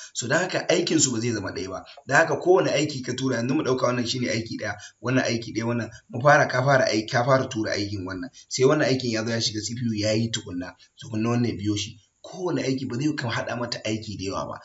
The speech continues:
Shi ake kira multitasking. So don haka shi kuma mai sixty-four bit, bari ka ga, misali yanzu wannan cewa yake yi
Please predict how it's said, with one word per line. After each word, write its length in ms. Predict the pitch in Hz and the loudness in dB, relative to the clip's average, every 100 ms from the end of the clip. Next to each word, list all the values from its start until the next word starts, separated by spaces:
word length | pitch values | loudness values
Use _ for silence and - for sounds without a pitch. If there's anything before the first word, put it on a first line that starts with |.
| - | -10
Shi 160 | - 123 | -2 0
ake 200 | 131 131 | 0 0
kira 180 | 131 120 | -2 -4
multitasking. 800 | 107 107 - - - - 104 - - - | -4 -4 -4 -4 -2 -2 -2 -4 -12 -8
So 140 | 123 | -4
don 120 | 139 | -4
haka 240 | 165 156 123 | -4 -4 -4
shi 280 | - 175 175 | -4 -4 -2
kuma 160 | 196 196 | -2 0
mai 100 | 160 | 0
sixty-four 540 | - 131 - 135 147 | 2 0 -2 -4 -4
bit, 180 | 127 117 - - | -2 -2 -4 -12
bari 160 | - 208 | -2 -2
ka 100 | 160 | 0
ga, 220 | 117 98 - - | -2 -6 -8 -8
misali 480 | 113 117 156 175 165 | -2 0 0 0 0
yanzu 200 | 127 117 | 0 2
wannan 280 | 131 135 117 | 2 2 2
cewa 280 | 143 131 113 | 2 2 2
yake 200 | 113 107 | 0 0
yi 300 | 107 104 98 | -2 -2 -6